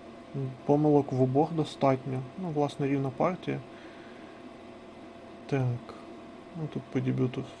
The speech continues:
зрозуміло, тут позиція приблизно рівна. Слон Е п'ять, до речі, таке проходило, видно. Так, тура І шість, тура Б три, ні, ну тура Б три це сильно. Тура Б три я не, я не побачив.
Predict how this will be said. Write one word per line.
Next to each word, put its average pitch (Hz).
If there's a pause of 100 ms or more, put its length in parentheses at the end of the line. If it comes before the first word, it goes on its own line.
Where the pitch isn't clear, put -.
(240)
зрозуміло, 156
тут -
позиція 131
приблизно 131
рівна. 131 (160)
Слон 135
Е 135
п'ять, 131
до 123
речі, 123 (840)
таке 131
проходило, 143 (220)
видно. 131 (1000)
Так, 131 (100)
тура 139
І 139
шість, - (360)
тура 139
Б 127
три, 131
ні, 131
ну 120
тура 131
Б 131
три 135
це 131
сильно. 120 (880)
Тура 127
Б 127
три 131
я 135
не, 127 (320)
я 131
не 127
побачив. 120